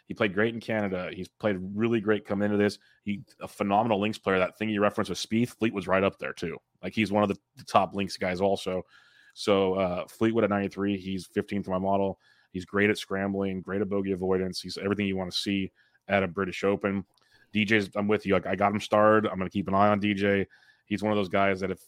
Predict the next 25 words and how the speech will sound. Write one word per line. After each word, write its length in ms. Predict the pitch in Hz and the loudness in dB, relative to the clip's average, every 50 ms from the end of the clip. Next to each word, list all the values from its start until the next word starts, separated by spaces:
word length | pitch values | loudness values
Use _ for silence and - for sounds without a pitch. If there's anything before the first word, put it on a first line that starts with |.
| _ _ _ _ _ _ - | _ _ _ _ _ _ -20
uh, 40 | 98 87 | -18 -16
he 120 | - 101 | -12 -6
might 220 | 101 101 104 107 - | -2 -2 -2 -2 -2
come 140 | - 104 104 | -4 -4 -2
in 120 | 101 101 | 0 0
a 140 | 101 104 104 - | 0 0 -2 -2
lower 320 | 101 101 101 104 107 101 | 0 0 2 2 2 2
owned 180 | 98 101 104 101 | 0 -2 -4 -4
'cause 140 | - 95 90 | -6 -6 -4
you 80 | 92 | 0
got 160 | 95 98 98 - | 0 0 0 0
the 60 | 92 | -2
Fleetwood 380 | - - 104 101 92 101 101 | -4 -2 0 0 2 2 2
right 180 | 98 101 95 - | 4 4 2 2
there. 160 | - 98 98 98 | 0 0 2 2
You 100 | 95 92 | 2 2
got 160 | 95 95 - | 0 0 0
the 80 | 90 | 0
Hattons 340 | 90 98 98 95 92 101 92 | 2 2 2 2 2 0 -4
and 80 | 101 98 | -4 -4
everything. 420 | 98 98 95 - 101 101 101 98 98 _ _ - - _ _ - | -4 -6 -6 -4 -4 -4 -4 -6 -8 _ _ -20 -20 _ _ 2
That 180 | 95 98 - | 2 2 2
could 100 | - - | 0 -4
be 100 | 90 95 | -4 -4
fun. 440 | 92 - - 98 95 95 95 92 90 | -4 -4 -2 0 0 0 -2 -4 -8